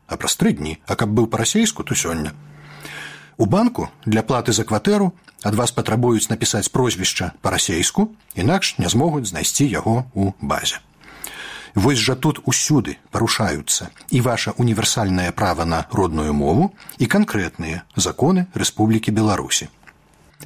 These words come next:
Парушаюць законы чыноўнікі, а не мы з вамі. Прычым,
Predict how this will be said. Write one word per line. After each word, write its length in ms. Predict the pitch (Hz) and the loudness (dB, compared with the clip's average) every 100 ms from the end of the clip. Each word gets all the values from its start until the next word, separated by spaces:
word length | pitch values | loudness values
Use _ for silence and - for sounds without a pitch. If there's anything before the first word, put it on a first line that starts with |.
| - | 0
Парушаюць 460 | 123 - 233 208 | 2 2 4 4
законы 400 | 143 - 185 180 165 _ | 2 2 4 4 0 _
чыноўнікі, 640 | - 156 170 117 82 - - | 0 4 4 2 -2 -8 -6
а 80 | |
не 160 | 101 101 | 0 2
мы 80 | 107 | 2
з 80 | 123 | 0
вамі. 300 | - 76 - - - - - | -4 -8 -14 -20 -18 -18 -6
Прычым, 420 | - - 143 135 | -4 0 2 0